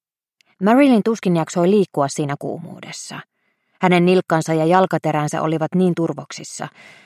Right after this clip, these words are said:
ettei hän ollut saanut jalkaan muuta kuin kumiset varvastossut. Hänellä oli yllään valtavat valkoiset sortsit, jotka olivat hänelle jo liian piukat, ja aviomiehen valkoinen teepaita, joka myötäili hänen vatsaansa.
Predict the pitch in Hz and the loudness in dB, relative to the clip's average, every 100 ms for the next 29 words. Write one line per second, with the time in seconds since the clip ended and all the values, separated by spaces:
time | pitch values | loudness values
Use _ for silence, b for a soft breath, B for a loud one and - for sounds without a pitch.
0 | b b 208 - 214 214 214 202 202 208 | b b -2 2 2 4 4 2 2 2
1 | 196 185 214 214 175 160 165 165 - 165 | 2 2 2 2 0 0 0 -2 -4 -2
2 | 165 240 214 165 143 165 170 175 - - | -2 0 2 0 -2 0 0 0 -14 -16
3 | - - - _ - _ _ _ _ _ | -16 -16 -20 _ -20 _ _ _ _ _
4 | _ _ _ - 233 269 233 214 247 226 | _ _ _ 0 2 4 4 2 2 2
5 | 165 160 202 202 160 147 - 156 180 165 | 2 0 0 0 -2 -6 -2 2 2 2
6 | 151 147 - 160 139 - - - - B | 0 -2 -6 -6 -6 -8 -18 -18 -20 B
7 | B B B 165 165 160 156 - 170 160 | B B B -2 0 2 0 0 0 0
8 | 156 156 151 170 190 180 143 143 143 - | 0 -2 0 2 2 0 -2 -8 -12 -12
9 | - - - b b b b b 180 185 | -14 -18 -20 b b b b b 2 4
10 | 196 190 190 185 175 175 175 170 165 160 | 4 4 4 2 2 0 0 0 0 -2
11 | 147 - - - - 160 - _ _ 165 | -6 -10 -14 -18 -16 -16 -18 _ _ -4
12 | 160 165 170 160 156 151 151 170 165 135 | 0 2 4 2 0 -2 -2 -2 -2 -4
13 | - - - - - | -8 -16 -16 -16 -16